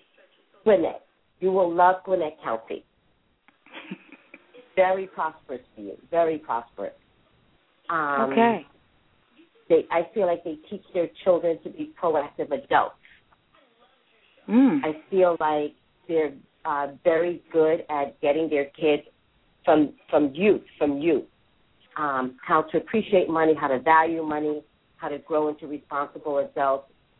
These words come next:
Speaker 1: They make them, um, solid as a rock. I feel like Gwinnett County does this. So
Speaker 2: Mm.
Speaker 1: I think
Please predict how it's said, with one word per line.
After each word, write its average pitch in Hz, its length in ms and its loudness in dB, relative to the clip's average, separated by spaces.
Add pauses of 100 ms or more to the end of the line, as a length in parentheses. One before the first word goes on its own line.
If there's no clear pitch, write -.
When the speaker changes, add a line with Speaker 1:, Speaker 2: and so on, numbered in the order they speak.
(120)
Speaker 1:
They 147 100 -2
make 156 340 -2
them, 139 320 -2
um, 127 320 -8
solid 156 360 4
as 139 120 -10
a 131 80 -10
rock. 123 320 -8 (120)
I - 180 -14
feel 135 160 -6
like 113 240 -6 (340)
Gwinnett 135 260 -4 (120)
County 113 460 -10
does 117 180 2 (140)
this. - 120 -12 (1400)
So 185 80 0
Speaker 2:
Mm. 226 560 4
Speaker 1:
I 160 80 -4
think 175 200 -10